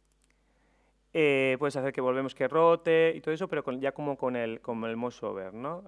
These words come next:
Eh, y le puedes dar un tiempo, aquí puedes controlar un poquito la du-, la duración de, de lo que quieres que te haga, ¿no? Por ejemplo, la escala, vamos a poner, era este, ¿ves? Puedes hacer efectos, pero que tienen también ese efecto que van y vienen, no solo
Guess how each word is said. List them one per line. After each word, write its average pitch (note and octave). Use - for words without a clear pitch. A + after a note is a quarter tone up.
Eh, G#2+
y D3
le D3
puedes C#3
dar C#3+
un B2+
tiempo, C#3
aquí C3
puedes C3+
controlar C#3
un C#3
poquito C3+
la B2
du-, A#2
la A#2
duración A#2
de, B2+
de B2+
lo A#2
que A2
quieres A#2+
que -
te G#2+
haga, F#2
¿no? C3
Por A#2
ejemplo, G#2+
la G#2
escala, B2
vamos A#2+
a G2+
poner, G#2+
era G#2
este, D3
¿ves? -
Puedes B2
hacer B2+
efectos, D#3+
pero A#2+
que A2
tienen A#2+
también B2+
ese C3
efecto C3+
que B2+
van B2
y A#2
vienen, G#2
no A2
solo A2+